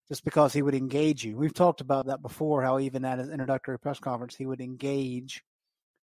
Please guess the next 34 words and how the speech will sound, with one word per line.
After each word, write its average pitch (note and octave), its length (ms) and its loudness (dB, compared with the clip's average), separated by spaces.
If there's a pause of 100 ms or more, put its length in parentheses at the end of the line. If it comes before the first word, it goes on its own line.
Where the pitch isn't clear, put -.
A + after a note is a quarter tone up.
you C3+ 100 -8
know, D3 180 -8
whichever D3+ 480 2
reporter C3+ 540 -2
he B2+ 100 -2
was, B2+ 320 -6 (100)
he C3 140 -8
was B2+ 240 -10
talking E3+ 360 -2
to. - 120 -16 (1080)
Um, C3 460 -6 (800)
and D3+ 180 2
I D#3+ 80 8
think F#3+ 340 2
what E3+ 320 6
we D#3+ 200 6
all D#3 200 10
saw D3+ 520 6
on C#3+ 120 -2
signing F3 520 6
day B2+ 400 -2 (720)
was C3 500 2 (140)
that C#3 180 -2
Mack D#3 300 2
Brown D#3 500 6
is C#3 260 -2 (380)
that - 160 -8
same D#3 340 2
old D#3 220 4
Mack D3+ 220 0
Brown, D3+ 560 6 (520)
but D#3+ 200 6
if F3 120 6
anything, D3 680 4